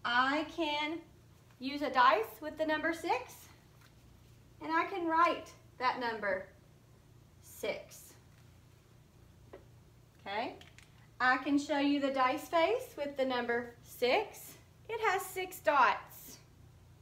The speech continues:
I can also show you my reckon rack, and I can move six. I know that this is five, five red, one white.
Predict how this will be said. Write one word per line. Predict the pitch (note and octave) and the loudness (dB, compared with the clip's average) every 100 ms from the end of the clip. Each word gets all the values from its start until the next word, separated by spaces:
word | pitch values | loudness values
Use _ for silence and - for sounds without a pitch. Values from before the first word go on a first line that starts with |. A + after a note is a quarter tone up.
| - - - - - - - - - - - - - - - - - - - - - - - - - - - | -20 -20 -20 -20 -20 -20 -20 -20 -20 -20 -20 -20 -20 -20 -20 -20 -20 -20 -20 -20 -20 -20 -20 -12 -12 -10 -2
I | C4+ | 2
can | C#4 C#4 | 2 2
also | A#3+ B3+ C4+ D#4+ | 2 2 4 2
show | E4 E4 | 4 4
you | D#4 D#4+ | 4 2
my | D4+ | 2
reckon | C#4 C#4+ D#4+ F#4+ | 4 4 4 2
rack, | G#4 G#4+ C5 - - - - - | 4 2 -2 -8 -20 -20 -20 -6
and | E4 E4 | 0 4
I | D#4 | 4
can | D#4 F4+ | 4 0
move | D4 D#4 | 2 0
six. | D#4 - D4+ G#3+ - - - - - B3+ | -2 4 4 4 -2 -18 -20 -20 -4 0
I | B3+ | 2
know | B3 A#3+ C#4 | 4 4 4
that | F4 - | 2 2
this | C#4+ C#4 | 0 2
is | A#3 A3+ | -2 -2
five, | - G#3+ G#3+ C4 A#4 B4+ - - - - - - - - - | 2 4 6 6 4 0 -14 -20 -20 -20 -20 -20 -20 -20 -4
five | A3 G#3+ A3 A3+ A3 | 4 6 6 4 4
red, | B3 D4+ F4 F#4+ - - - - - - - - - - - - - - - | 6 8 8 4 0 -14 -20 -20 -20 -20 -20 -20 -20 -20 -20 -20 -20 -20 -6
one | B3+ C4+ C4+ | -2 0 0
white. | A#3 G3+ - - - | 4 4 4 -4 -18